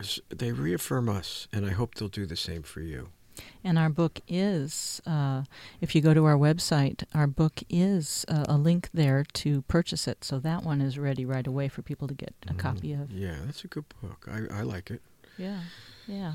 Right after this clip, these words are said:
Speaker 1: So anyway, we wish you the best. We hope this made an impact on you today, and I hope we took a heavy subject, but I hope we can show you that it's, there's a reason to be uplifted and hopeful and encouraged, even when life hits you hard.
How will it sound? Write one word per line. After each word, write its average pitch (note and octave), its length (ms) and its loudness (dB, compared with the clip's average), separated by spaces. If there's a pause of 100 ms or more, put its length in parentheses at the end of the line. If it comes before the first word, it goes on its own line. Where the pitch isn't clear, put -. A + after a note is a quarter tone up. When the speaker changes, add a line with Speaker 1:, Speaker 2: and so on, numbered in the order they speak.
Speaker 1:
So D#3 220 -2
anyway, D3 320 4
we A#2+ 140 0
wish C3+ 240 -2
you C#3 60 0
the A#2+ 60 0
best. B2+ 360 0
We A2 60 -2
hope B2 200 -2
this - 260 -6
made B2 180 0
an G#2 140 -2
impact A#2+ 460 -2
on A2 140 -2
you F#2+ 80 -2
today, B2+ 400 -2
and F#2+ 100 -2
I A#2 60 -2
hope C#3 240 -4
we C3+ 80 -2
took D#3+ 180 -4
a C3+ 80 2
heavy C3 220 -2
subject, A#2+ 400 -4
but G#2 120 -4
I A#2+ 60 -4
hope C#3+ 220 -10
we B2 80 -10
can G#2+ 160 -10
show A#2+ 220 -6
you A2 180 -2
that F#2 160 -6
it's, - 180 -12 (480)
there's A#2 220 -2
a A#2 60 -6
reason C3 360 -4
to A#2 140 -12
be A#2 180 -4
uplifted A#2+ 560 -6
and F#2+ 220 -8
hopeful A#2+ 640 -6 (360)
and F2+ 120 -8
encouraged, A2 800 -6 (1080)
even A2 300 -8
when G2 160 -6
life G2 260 -6
hits - 220 -12
you F2 80 -12
hard. - 340 -14